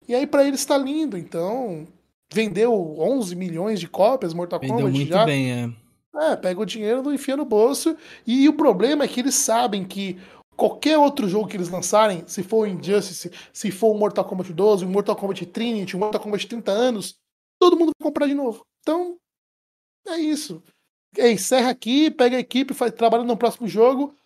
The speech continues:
Speaker 1: que vai vender mais onze milhões. Por que que você vai ficar fazendo atualização pra um jogo que já vendeu onze milhões, né?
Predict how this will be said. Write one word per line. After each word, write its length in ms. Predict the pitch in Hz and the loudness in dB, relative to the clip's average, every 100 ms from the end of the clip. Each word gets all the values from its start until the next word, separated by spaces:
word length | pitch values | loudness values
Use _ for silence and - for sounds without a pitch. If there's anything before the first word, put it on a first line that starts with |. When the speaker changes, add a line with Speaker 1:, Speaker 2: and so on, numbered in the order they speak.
| _ | _
Speaker 1:
que 120 | - | -2
vai 100 | 247 | 0
vender 280 | 262 254 269 | 0 -4 0
mais 220 | 269 254 | 0 0
onze 240 | 262 254 | -4 -6
milhões. 520 | 269 277 240 240 - - _ - | -4 -2 -2 -2 -6 -14 _ -2
Por 120 | 247 | -2
que 120 | 262 | -2
que 80 | 247 | -4
você 80 | 262 | -2
vai 60 | 214 | 0
ficar 180 | 233 | -2
fazendo 260 | 214 202 220 | -2 -2 -4
atualização 500 | 208 214 202 190 214 | -2 -2 -2 -4 -4
pra 100 | 185 | -4
um 40 | 202 | -4
jogo 160 | 190 | -6
que 100 | 190 | -6
já 80 | 180 | -8
vendeu 260 | 185 185 180 | -6 -4 -4
onze 140 | 175 | -4
milhões, 400 | 185 175 160 151 | -4 -4 -6 -8
né? 200 | 165 190 | -8 -8